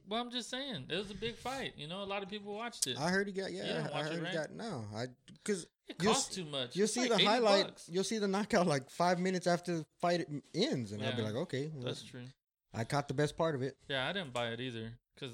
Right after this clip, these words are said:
Speaker 1: that motherfucker's too expensive.
Speaker 2: Yeah.
Speaker 1: You know what I mean?
Speaker 2: But he got rocked.
Speaker 1: Yeah, he got fucked up.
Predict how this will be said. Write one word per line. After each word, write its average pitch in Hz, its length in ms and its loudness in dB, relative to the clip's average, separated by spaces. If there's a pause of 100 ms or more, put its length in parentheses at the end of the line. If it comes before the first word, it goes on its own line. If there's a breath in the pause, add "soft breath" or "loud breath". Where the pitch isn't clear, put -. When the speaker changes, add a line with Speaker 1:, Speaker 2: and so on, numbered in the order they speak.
(220)
Speaker 1:
that 160 200 -2
motherfucker's 117 500 -10
too 123 200 -10
expensive. 117 580 -12 (140)
Speaker 2:
Yeah. - 80 -10 (340)
Speaker 1:
You 127 80 -14
know 123 80 -10
what 123 100 -10
I 120 60 -8
mean? 131 380 -10
Speaker 2:
But 98 140 -10
he 120 120 -4
got 147 240 0
rocked. 143 440 0 (580)
Speaker 1:
Yeah, 117 180 -8
he 120 80 -12
got 131 260 -8
fucked - 280 -14
up. 135 220 -8